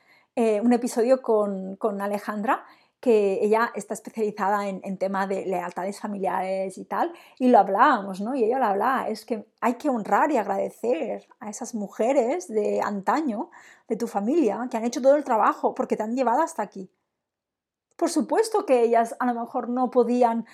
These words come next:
conectarte tanto con la abundancia porque eran otros tiempos, porque era otro, incluso, eh, frecuencia, otra energía, otra, otra conciencia colectiva.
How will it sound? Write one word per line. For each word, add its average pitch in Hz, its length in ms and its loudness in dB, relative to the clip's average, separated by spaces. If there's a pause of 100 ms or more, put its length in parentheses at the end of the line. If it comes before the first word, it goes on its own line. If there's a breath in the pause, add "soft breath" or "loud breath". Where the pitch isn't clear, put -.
(320 loud breath)
conectarte 240 520 2
tanto 233 440 -2
con 240 180 -6
la 226 60 2
abundancia 226 580 -4
porque 240 320 0
eran 269 240 2
otros 339 320 -8
tiempos, 277 420 0
porque 226 340 -4
era 254 260 0
otro, 285 380 0 (240 loud breath)
incluso, 269 760 -2
eh, - 160 -4 (100)
frecuencia, 233 760 2
otra - 180 -2
energía, 254 640 -2 (1400)
otra, 311 420 2
otra 302 260 4
conciencia 254 720 2
colectiva. 202 600 -4